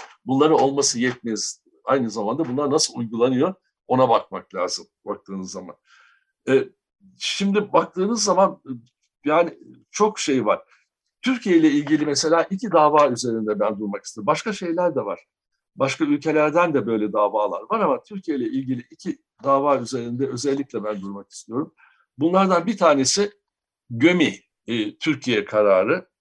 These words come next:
Bu gömi Türkiye kararı iki bin on dokuz yılında çıkmış bir karar. E, gömi, e, akıl hastası.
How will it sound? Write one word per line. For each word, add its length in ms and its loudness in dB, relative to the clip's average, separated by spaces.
Bu 140 -4
gömi 260 4
Türkiye 400 -2
kararı 600 2
iki 220 -4
bin 100 4
on 260 2
dokuz 600 -10
yılında 560 -2
çıkmış 460 -6
bir 100 -10
karar. 420 2
E, 340 0
gömi, 360 4
e, 380 0
akıl 240 2
hastası. 460 0